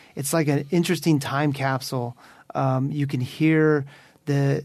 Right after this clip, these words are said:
the, the time period c-, in their voice, in the w-, kind of words that they use, the way that they talk, the things that they talk about. It really, like, as a, as you, as you watch it,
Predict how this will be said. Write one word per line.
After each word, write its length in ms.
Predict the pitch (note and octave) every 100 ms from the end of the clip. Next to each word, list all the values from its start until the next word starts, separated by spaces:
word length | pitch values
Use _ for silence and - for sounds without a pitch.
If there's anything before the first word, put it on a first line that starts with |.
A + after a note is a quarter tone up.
| -
the, 340 | D3 C3+ C#3+ -
the 140 | D3+
time 380 | C#3+ D#3 D#3 D#3
period 400 | C#3 C#3 C3+ C3+
c-, 100 | -
in 200 | F#3 D3
their 140 | C#3+ B2+
voice, 520 | B2+ D3 D#3 C#3 D3
in 140 | C#3+
the 80 | C#3
w-, 260 | C#3 D3 E3+
kind 220 | D#3 D#3
of 160 | C#3
words 300 | D3+ E3 C#3
that 120 | C#3+ C#3
they 140 | C#3
use, 300 | C#3 C#3 C#3
the 100 | C#3
way 200 | C#3+ D#3
that 140 | D3+ C#3+
they 120 | C3+
talk, 420 | - C#3 D3 C#3 - -
the 100 | C3+
things 360 | C#3 E3+ D#3+ C#3+
that 120 | C#3+
they 100 | D3
talk 300 | C#3 C#3 C#3
about. 300 | C#3 C3+ B2+
It 100 | -
really, 380 | C#3+ D#3+ D#3 C#3+ - - -
like, 140 | C#3 -
as 200 | D3+ D3+
a, 180 | E3 -
as 220 | C#3+ C3+
you, 200 | D3 C#3+ D#3 - _ _ _ -
as 180 | D3 C#3
you 120 | C#3
watch 440 | C3 D3 F#3 F#3+ C#3+
it, 200 | B2+